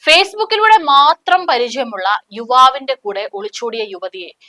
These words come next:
പിന്നീട് കാണാതാവുകയായിരുന്നു. അതിനുശേഷം ചോദ്യം ചെയ്യലിൽ നിന്ന് യുവതിയുടെ മൃതദേഹമാണ് ലഭിച്ചിരിക്കുന്നത്. Facebook-ിലൂടെ ഒരാഴ്ച മാത്രം പരിചയമുള്ള ആൺസുഹൃത്തിനൊപ്പമാണ്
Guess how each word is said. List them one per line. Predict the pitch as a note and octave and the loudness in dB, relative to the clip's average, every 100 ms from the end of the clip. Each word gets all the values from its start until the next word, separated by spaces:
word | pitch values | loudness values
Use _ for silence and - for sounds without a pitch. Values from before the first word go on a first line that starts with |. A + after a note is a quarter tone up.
| _ _ - | _ _ -12
പിന്നീട് | A3+ A#3+ | -4 -4
കാണാതാവുകയായിരുന്നു. | A#3+ A#3+ G#3+ G#3+ A3 F#3+ F#3+ G3 E3+ E3+ F#3+ _ | -4 -4 -2 -2 -2 -2 -4 -10 -10 -12 _ _
അതിനുശേഷം | G3 G#3 A#3+ A3+ B3 | -20 -10 -10 -10 -12
ചോദ്യം | B3 C#4+ D4 D4 | -10 -8 -6 -8
ചെയ്യലിൽ | B3+ A#3 G#3 | -6 -8 -8
നിന്ന് | F#3+ G3 A3 G3+ | -10 -8 -8 -10
യുവതിയുടെ | G#3 A3 A#3 A#3 G#3+ _ | -10 -10 -10 -12 -12 _
മൃതദേഹമാണ് | G#3 G#3 G#3+ A3 A3+ G#3+ F3 E3+ F#3 | -16 -12 -8 -8 -8 -10 -10 -12 -16
ലഭിച്ചിരിക്കുന്നത്. | F3 F3 - E3 D#3+ D#3 D3+ _ _ _ _ _ _ _ _ - | -18 -16 -20 -20 -20 -16 -16 _ _ _ _ _ _ _ _ -4
Facebook-ിലൂടെ | A#3 A#3 B3+ C4 A#3 C#4 - - | -4 -4 -10 -4 -4 -4 -8 -6
ഒരാഴ്ച | G#3+ A#3 A#3+ A#3+ C4+ | 0 2 2 -2 -12
മാത്രം | A#3+ G3+ - B3 A#3 | -10 -12 -8 -10 -8
പരിചയമുള്ള | G#3+ G#3 A3 G#3 G#3 - | -10 -8 -10 -8 -10 -8
ആൺസുഹൃത്തിനൊപ്പമാണ് | G3+ G3+ G3+ A3+ A3 - A3 G#3 G#3+ G3 F#3 | -6 -8 -10 -14 -12 -10 -10 -8 -6 -4 -4